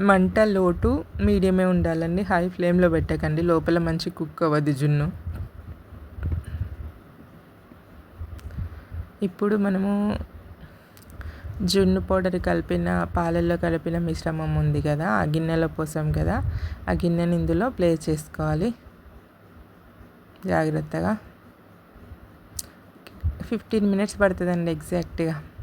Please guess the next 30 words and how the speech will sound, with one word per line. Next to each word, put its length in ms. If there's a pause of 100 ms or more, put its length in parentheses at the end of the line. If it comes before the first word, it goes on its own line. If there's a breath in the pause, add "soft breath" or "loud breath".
(260)
అంతకంటే 480
ఎక్కువ 280
ఏం 140
పట్టదు. 400
కరెక్ట్గా 420
ఫిఫ్టీన్ 400
మినిట్స్, 340 (1080 loud breath)
కొంచెం 280
డౌట్ 280
ఉంటే 180
ఇంకొక 320
టూ 100
త్రీ 220
మినిట్స్ 320
ఉంచండి, 280 (240)
ఫిఫ్టీన్ 320
మినిట్స్ 240
సరిపోతుంది. 580
ఇప్పుడు 220
దీనిపైన 460
ఒక 180
మూత 200
ఇలా 260
పెట్టేసి 420 (1500 loud breath)
మళ్ళీ 200 (100)
దీనిపై 300 (120)
నుంచి 300 (340)
ఆవిరి 340
బయటికి 280
వెళ్ళిపోకుండా 500